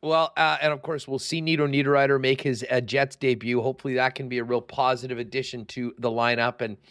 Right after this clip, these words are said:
as you've said, we're looking for this compete,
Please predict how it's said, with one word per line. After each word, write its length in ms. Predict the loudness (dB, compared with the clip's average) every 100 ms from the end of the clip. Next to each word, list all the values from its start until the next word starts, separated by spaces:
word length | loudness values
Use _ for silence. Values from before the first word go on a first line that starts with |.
| -20 -20 _ -18
as 80 | -12
you've 140 | -10
said, 200 | -4 -4
we're 160 | -2 -2
looking 300 | 0 -2 -6
for 260 | -4 -6 -2
this 180 | -4 -4 _ _ _ -8
compete, 640 | -8 -8 -8 -4 -4 -6